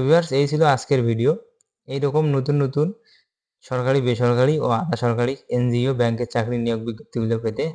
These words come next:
আমাদের চ্যানেলটি অবশ্যই সাবস্ক্রাইব করে পাশে থাকা নোটিফিকেশন বেল আইকনটি all প্রেস করে দিবেন এবং নিত্য নতুন চাকরি নিয়োগ বিজ্ঞপ্তিগুলো আপনারা সবার আগে YouTube-এ নোটিফিকেশন পেয়ে যাবেন।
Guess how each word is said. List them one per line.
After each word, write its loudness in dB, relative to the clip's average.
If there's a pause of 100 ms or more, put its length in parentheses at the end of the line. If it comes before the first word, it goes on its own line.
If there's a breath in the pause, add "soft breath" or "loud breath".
আমাদের -2
চ্যানেলটি 0
অবশ্যই -2
সাবস্ক্রাইব -2
করে 0 (140)
পাশে -4
থাকা 2
নোটিফিকেশন -2
বেল 0
আইকনটি 0
all 4
প্রেস 0
করে -4
দিবেন -6 (600)
এবং -4
নিত্য -2
নতুন 0
চাকরি 0
নিয়োগ 0
বিজ্ঞপ্তিগুলো -4 (100)
আপনারা -2
সবার -2
আগে -2 (300)
YouTube-এ 0
নোটিফিকেশন -4
পেয়ে -4
যাবেন। -8